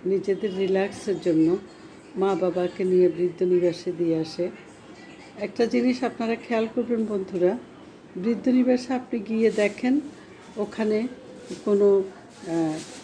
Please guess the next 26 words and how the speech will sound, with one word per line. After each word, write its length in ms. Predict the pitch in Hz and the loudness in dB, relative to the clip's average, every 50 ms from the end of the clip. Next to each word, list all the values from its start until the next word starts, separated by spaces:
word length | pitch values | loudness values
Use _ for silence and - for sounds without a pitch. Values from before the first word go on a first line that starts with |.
| - - | -6 0
চাষার 540 | - 240 226 226 220 - - 247 262 262 262 269 269 - - - - - - - - - 175 | 2 4 4 4 2 0 0 2 4 4 4 2 -2 -6 -12 -18 -20 -20 -20 -20 -14 -6 -4
বা 120 | 185 196 190 | -2 0 0
রিক্সাওয়ালার 840 | 175 214 226 - - - - 247 233 233 233 233 233 233 233 240 240 - - - - - - - - - - - 160 156 | 0 0 -2 -4 -6 -4 -2 0 2 2 2 2 2 2 2 0 -2 -4 -12 -20 -20 -20 -20 -20 -20 -20 -16 -10 -4 0
বা 360 | 190 185 185 175 175 170 165 - - - - - - | 2 2 4 2 2 0 -4 -6 -8 -14 -18 0 2
<clears throat> 1800 | - - 127 123 117 113 - - - - - - - - - - - - - - - - - - - - - - - - - - - - - 180 175 | 4 6 8 6 6 4 2 -2 -8 -16 -20 -20 -20 -20 -20 -20 -20 -20 -20 -20 -20 -20 -20 -20 -20 -20 -20 -20 -20 -20 -20 -20 -18 -12 -6 0 2
দিনে 320 | 233 240 226 240 233 233 | 4 4 6 4 4 4
এনে 180 | 226 220 233 233 | 4 2 2 0
খেটে 320 | - - 233 226 - 247 | 0 0 -2 0 2 0
খাওয়া 300 | 247 - 220 226 226 226 | -2 0 0 0 0 0
মানুষের 480 | 220 214 202 196 208 214 185 - 226 208 208 - | 2 4 4 4 4 0 -2 -4 -6 -6 -4 -2
কোনো 160 | 208 190 190 | 0 2 4
মা 220 | 190 190 185 180 170 | 4 4 4 4 4
বাবা 280 | 160 170 165 170 170 | 2 0 0 -2 -4
সেখানে 480 | 170 - - 175 - - 185 165 170 170 | -4 -2 -2 -2 -2 0 0 0 2 2
নেই। 220 | 165 160 156 147 143 151 - - - - - - - - - - | 4 4 2 2 0 -4 -10 -18 -20 -20 -20 -20 -20 -20 -20 -18
সেখানে 460 | - - 233 214 214 226 233 226 233 | -6 -4 -4 -4 -2 -4 -4 -2 -2
আছে 380 | 226 208 202 190 202 - - 214 | 0 -2 -2 -4 -4 -4 -4 -2
ডাক্তার, 560 | 185 190 185 185 180 - - 202 196 202 196 | 0 0 0 0 -2 -2 -2 -2 0 2 4
ইঞ্জিনিয়ার, 640 | 196 180 185 190 185 190 180 190 190 190 190 190 190 185 - | 4 4 4 4 2 2 4 4 6 6 6 4 2 0 0
প্রফেসর, 640 | 185 185 180 175 180 180 180 - - 180 180 175 175 - - - - - - - - - - - | 0 0 2 2 2 0 0 -2 -2 -2 -2 -2 -4 -6 -12 -20 -20 -20 -20 -20 -20 -20 -18 -8
আহ, 400 | - 170 175 170 165 165 160 165 160 151 | -4 -2 0 2 2 2 2 0 0 2
বড় 260 | 170 185 185 185 185 | 2 4 4 4 4
বড়, 220 | 170 180 175 175 175 175 170 170 - | 6 4 4 6 4 4 2 0 0
উম, 160 | - 180 175 180 175 - | 2 4 4 4 4 2
হাই 160 | - 180 180 196 | 2 2 2 4
এডুকেটেড, 600 | 202 196 180 185 175 - 196 170 - 185 175 165 | 4 2 2 0 -2 -2 -4 -2 0 0 0 0